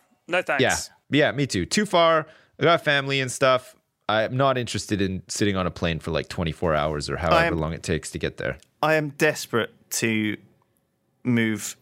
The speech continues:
Speaker 3: to New Zealand and live there forever for the rest of my life. I think that when I get, when I get sick of this, that's where I'm going.
Speaker 2: Cool.
Speaker 1: Wow.
Speaker 3: I'm gonna be there. I'm gonna become
Speaker 2: Completely
Speaker 3: a hobbit.
Speaker 2: out of left field on that one. Like, two
Speaker 3: Yeah.
Speaker 2: to one.
Speaker 3: It's, like,
Speaker 2: Two
Speaker 3: completely
Speaker 2: people who
Speaker 3: opposite.
Speaker 2: just don't
Speaker 3: I,
Speaker 2: wanna go
Speaker 3: I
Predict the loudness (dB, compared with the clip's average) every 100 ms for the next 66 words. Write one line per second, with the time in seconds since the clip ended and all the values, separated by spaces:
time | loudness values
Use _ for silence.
0 | -8 -4 -2 -2 -4 -4 -4 -6 -8 -6
1 | -6 -4 -6 -4 -6 -6 -10 -6 -6 -4
2 | -6 -2 -4 -4 -6 -4 -2 -4 -6 _
3 | -2 0 -2 -2 -4 0 -2 -2 -12 _
4 | _ _ _ _ -4 0 0 -2 -2 -4
5 | 0 -2 -2 -8 -12 -10 -8 -4 -4 -2
6 | -6 -6 -14 _ _ _ _ -16 -2 2
7 | 2 -2 -8 -8 -8 -2 -2 -2 -2 0
8 | 0 0 -2 -2 -2 2 2 0 2 4
9 | 4 2 2 4 2 2 0 -4 -16 -6
10 | 0 0 -2 -2 0 0 -4 -16 _ -4
11 | -2 -2 -4 -6 -10 -16 _ -4 -2 -4
12 | -12 -20 _ -2 2 2 2 2 2 0
13 | 2 0 4 2 4 4 2 2 0 0
14 | 0 0 2 0 0 0 0 -2